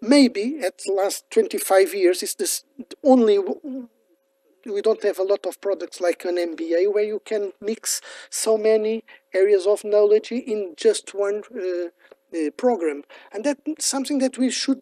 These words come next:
do at this moment in the university. You should learn not only about financial issues, but also f-, with people from sociology. And people from sociology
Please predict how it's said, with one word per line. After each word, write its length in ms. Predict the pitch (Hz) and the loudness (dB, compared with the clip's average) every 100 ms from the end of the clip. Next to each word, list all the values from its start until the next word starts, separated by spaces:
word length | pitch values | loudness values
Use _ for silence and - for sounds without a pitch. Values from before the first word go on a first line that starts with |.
| _ | _
do 240 | 240 262 - | -2 -2 -2
at 120 | 226 - | -6 -2
this 180 | 240 | -2
moment 400 | 220 220 233 - _ | 0 0 0 -6 _
in 140 | 240 214 | -8 -6
the 60 | |
university. 680 | 220 220 214 - 151 - 131 - - - - | -6 0 0 0 -6 -10 -14 -14 -20 -20 -8
You 180 | 233 294 | 2 2
should 300 | - 254 208 | 2 -4 -4
learn 380 | 208 185 180 196 | 2 4 4 0
not 220 | 202 - | -2 0
only 240 | 190 190 | 0 2
about 280 | 185 185 175 | 2 2 0
financial 580 | - 170 175 185 - 180 | -2 -4 -4 -6 -6 -6
issues, 400 | 175 - 180 180 | -6 -6 -6 -6
but 220 | - 185 | -8 -8
also 280 | 202 190 220 | -6 -4 -6
f-, 180 | - - | -8 -8
with 300 | 208 214 _ | -8 -8 _
people 300 | 208 - 214 | -14 -8 -8
from 280 | 208 208 202 | -4 -4 -4
sociology. 720 | - 240 - 269 220 165 156 | -4 -4 -2 -2 -2 -6 -6
And 140 | 180 - | -6 -2
people 240 | 330 269 | -2 -2
from 200 | 247 240 | -8 -6
sociology 720 | - 240 - 202 190 - 202 | -4 -4 -2 -4 -4 -10 -12